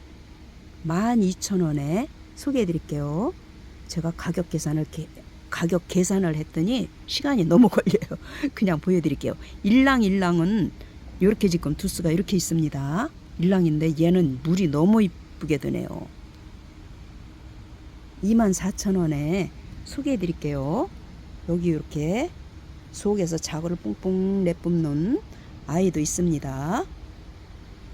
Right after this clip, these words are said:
여기는 원종 폴덴시스 이렇게 소개해드릴게요. 얘도 독특하게 물이 들죠?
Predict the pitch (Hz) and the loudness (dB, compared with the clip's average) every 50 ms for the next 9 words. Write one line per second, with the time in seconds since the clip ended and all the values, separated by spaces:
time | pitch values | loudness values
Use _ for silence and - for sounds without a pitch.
0 | - - - - - - - - - - - - - - - - - - - - | -18 -18 -18 -18 -18 -18 -18 -18 -18 -18 -18 -18 -18 -18 -18 -18 -18 -18 -18 -18
1 | - - - - 202 214 214 220 233 240 226 175 160 185 202 220 214 214 208 196 | -18 -14 -8 -4 -2 0 2 2 2 2 2 4 4 4 6 6 6 4 4 2
2 | 196 196 196 214 233 240 - - - 226 254 262 247 226 202 - 180 - - - | 2 0 0 0 -2 -2 -4 -2 -2 -2 0 0 0 0 0 0 -2 -4 -2 -2
3 | 165 165 165 160 170 185 185 147 - - - - - - - 170 170 - 160 - | 0 0 2 2 2 2 2 0 -2 -4 -8 -16 -14 -8 -6 -4 -2 -2 -2 -2
4 | - 240 233 220 180 170 156 147 - - 147 147 147 156 170 214 277 403 440 - | -2 0 0 0 0 0 -2 -4 -2 -2 -2 0 0 0 0 0 0 -2 -4 -6
5 | - - - - - - - - - - - - - - - - - - - - | -14 -16 -16 -18 -18 -18 -16 -16 -16 -16 -16 -18 -18 -18 -16 -16 -16 -16 -16 -18
6 | - - - - - - - - - - - - - - 165 170 170 165 - - | -18 -18 -16 -16 -16 -16 -16 -16 -18 -18 -18 -8 -2 0 2 2 2 0 -2 -4
7 | 180 - - - - 202 185 185 175 160 165 151 160 147 156 151 147 147 170 - | -6 -8 -8 -4 -2 0 2 2 2 2 2 2 0 2 0 0 0 0 0 -2
8 | 392 | -2